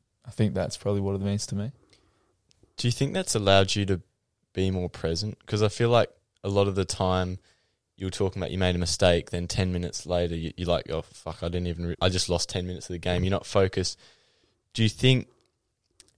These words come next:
Speaker 2: it's being vulnerable and being able to, like you said, accept your emotions allows you just to bounce back from adversity quicker, and, and you're a-, because you're able to accept it, does, do you reckon it's helped you stay present with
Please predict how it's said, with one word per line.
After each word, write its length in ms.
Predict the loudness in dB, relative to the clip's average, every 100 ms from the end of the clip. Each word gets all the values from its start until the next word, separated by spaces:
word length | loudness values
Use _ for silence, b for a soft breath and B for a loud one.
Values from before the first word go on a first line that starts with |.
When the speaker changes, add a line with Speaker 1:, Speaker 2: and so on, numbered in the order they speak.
| _ _ -4
Speaker 2:
it's 200 | 2 2
being 420 | 2 2 2 2
vulnerable 760 | 2 2 2 0 2 2 2 0
and 160 | 0 4
being 160 | 6
able 120 | 6 4
to, 40 |
like 220 | 2 -2
you 80 | -4
said, 180 | 0 0
accept 400 | 2 2 2 2
your 100 | 0
emotions 680 | 2 2 0 -4 -4 -2 -4 _ _ _ -6
allows 400 | 0 6 6 4
you 80 | 0
just 180 | -2 -4
to 100 | -6 _
bounce 280 | 0 0 -2
back 280 | 0 0 -2
from 320 | -10 -8 -10 b b b
adversity 540 | -6 4 4 4 0 -4
quicker, 320 | -2 -2 0
and, 200 | 0 0
and 180 | -2 0
you're 100 | 4
a-, 140 | 2 2
because 320 | -4 2 4 6
you're 100 | 4
able 160 | 4
to 60 | 0
accept 480 | -4 -2 -2 -2 -4
it, 180 | -4 -4 b b b b b _ _ _
does, 240 | -4 -2 -2 0
do 100 | 4
you 20 |
reckon 460 | 4 4 2 0 -4 _ _ _ _
it's 180 | -4 -2
helped 440 | 2 2 0 -4 -2
you 340 | 0 0 -2
stay 360 | -2 2 2 2
present 540 | 0 0 0 -2 -2
with 320 | -2 -2 -6